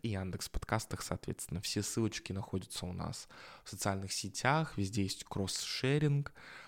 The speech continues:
То есть, если, м, вы хотите слушать нас на какой-то определённой платформе, вы, собственно, это можете сделать. Да, и сразу хочется выразить огромную благодарность слушателям, которые нас не бросают,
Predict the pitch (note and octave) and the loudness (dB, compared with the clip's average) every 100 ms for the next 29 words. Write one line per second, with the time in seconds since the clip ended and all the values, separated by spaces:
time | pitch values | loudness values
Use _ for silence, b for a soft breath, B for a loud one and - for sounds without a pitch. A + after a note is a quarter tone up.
0 | B - F#2+ - G2 - F#2+ F#2+ F#2+ F#2+ | B -2 -2 0 0 0 0 0 0 -2
1 | F#2+ F#2+ - - G2+ G2 F#2+ F#2+ F#2 F2 | -6 -8 -8 -6 -4 -2 -4 -4 -4 -4
2 | F2 F#2+ G2 G2 - F#2 - G#2+ - F#2 | -6 -6 -2 -2 -2 -4 -4 -4 -4 -6
3 | - F#2 - F#2 G2 F#2+ F2+ F#2+ F#2+ F#2+ | -4 -6 -6 -4 -2 -2 0 0 0 0
4 | - G2+ - D#3 E3+ D#3 C#3+ B B B | -2 -4 4 4 6 2 -2 B B B
5 | - F#2+ B2 C#3 - F#2 - F#2+ G2+ G2 | -4 -2 0 -2 -4 -4 0 2 4 2
6 | F#2+ G2 - F2 - E2 D#2+ - - - | 2 0 -2 -4 -2 -4 -2 -2 -8 -16
7 | - B B B B B B B B B | -20 B B B B B B B B B
8 | G2 F#2+ F#2 F#2+ - G2+ B2 B2+ A#2+ A2 | -2 2 2 0 0 2 6 6 6 2
9 | G#2+ - G2+ G#2 F#2+ F#2+ - G2+ G#2+ G2+ | 0 0 2 2 0 -2 -2 2 2 2
10 | G2 F#2 F#2+ F#2+ F#2 F2 - - - - | 2 2 6 6 4 2 -2 -4 -8 -14
11 | - - A#2+ A#2+ C#3 - A#2+ A#2 A#2 B | -16 -2 0 4 4 6 6 4 2 B
12 | B B B G2 - G2+ G2 F#2+ G2 - | B B B -4 2 2 2 0 -2 -4
13 | - - G2 F#2+ G#2 - G#2 C3+ C#3+ C#3 | -6 -2 -2 4 4 8 10 12 10 6
14 | - - | 2 -12